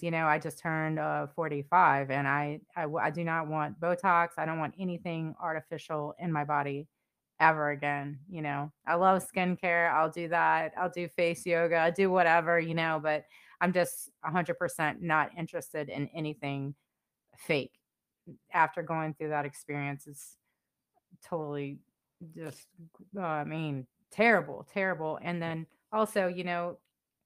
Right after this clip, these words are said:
it, it affects your mind. Not only it affected my gut, which affects your brain,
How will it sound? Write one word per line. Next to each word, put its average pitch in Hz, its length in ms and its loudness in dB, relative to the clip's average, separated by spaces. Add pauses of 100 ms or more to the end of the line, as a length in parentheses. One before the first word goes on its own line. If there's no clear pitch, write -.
(240)
it, 196 160 0 (120)
it 196 80 2
affects 208 340 0
your 214 100 4
mind. 190 760 6
Not 190 160 8
only 202 340 6
it 190 80 6
affected 180 460 6
my 151 160 4
gut, 175 320 8
which 185 160 -4
affects 180 320 2
your 165 80 0
brain, 170 560 6